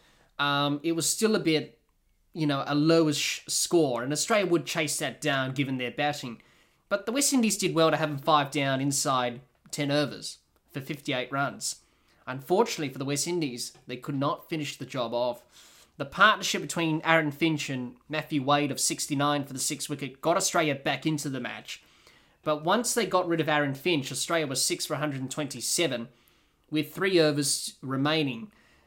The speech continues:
And, um, for the West Indies, they were in with a chance of winning that first game at Metricon Stadium. Unfortunately, their death bowling was poor and the execution was poor. And, um,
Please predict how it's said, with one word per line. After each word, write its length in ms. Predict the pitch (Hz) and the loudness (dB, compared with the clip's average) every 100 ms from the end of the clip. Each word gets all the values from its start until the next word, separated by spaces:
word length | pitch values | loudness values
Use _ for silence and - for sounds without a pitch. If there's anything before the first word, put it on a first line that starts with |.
| _ - | _ -6
And, 400 | 143 147 147 147 | 0 2 2 2
um, 460 | 156 151 151 151 - _ _ _ - - _ _ _ | 4 4 2 -4 -12 _ _ _ -18 -18 _ _ _
for 120 | - | -6
the 40 | 180 | -2
West 240 | 185 190 | 2 2
Indies, 380 | 233 190 135 135 | 2 2 0 0
they 60 | 147 | 0
were 120 | 156 | 2
in 220 | 180 202 | 2 2
with 140 | 165 | 0
a 60 | 139 | -2
chance 500 | - - 170 147 131 | -4 0 2 2 -2
of 100 | 131 | -2
winning 240 | 156 147 135 | 0 0 0
that 220 | 127 - | -4 -8
first 320 | 135 123 - | -6 -4 -4
game 300 | 120 120 117 - _ | -4 -6 -10 -14 _
at 180 | 117 120 | -10 -8
Metricon 520 | 127 123 131 - 120 | -8 -8 -10 -8 -8
Stadium. 460 | - 139 131 127 107 - _ _ _ | -6 -6 -6 -6 -10 -14 _ _ _
Unfortunately, 600 | 120 120 170 196 - 190 | -12 -4 0 2 2 0
their 220 | 160 151 | 4 2
death 320 | 151 170 - - | 4 0 0 4
bowling 500 | 151 143 147 190 208 - - _ _ | 4 6 0 -2 -6 -14 -20 _ _
was 200 | 139 135 | -4 -4
poor 520 | - 139 143 170 202 - | -4 -4 0 0 -2 -8
and 140 | 151 127 | -6 -2
the 100 | 139 | 0
execution 600 | 156 143 139 170 147 135 | 0 -2 0 0 0 -4
was 140 | 120 - | -6 -8
poor. 380 | 131 135 120 - - - _ | -6 -4 -4 -8 -20 -20 _
And, 420 | 120 131 135 131 139 | -6 -2 -2 -2 0
um, 360 | 139 135 135 | 0 0 -2